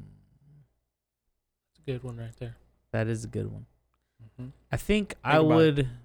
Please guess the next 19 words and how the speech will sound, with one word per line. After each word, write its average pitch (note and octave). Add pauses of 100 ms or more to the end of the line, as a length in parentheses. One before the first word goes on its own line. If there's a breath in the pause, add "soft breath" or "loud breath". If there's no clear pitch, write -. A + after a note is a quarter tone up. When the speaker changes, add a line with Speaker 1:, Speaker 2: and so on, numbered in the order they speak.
(440)
Speaker 3:
Think, F3
think A#3
about A#2
it. - (720)
All F3+
fifty F#3+
states. - (540)
Speaker 2:
Mm-hmm. A2+ (200)
Speaker 3:
All A#2
right. A#2+ (800)
Where C3
is F3+
your, E3+ (1700)
your C3
base, B2
your B2+
headquarters, B2+
your B2
dictator? D3+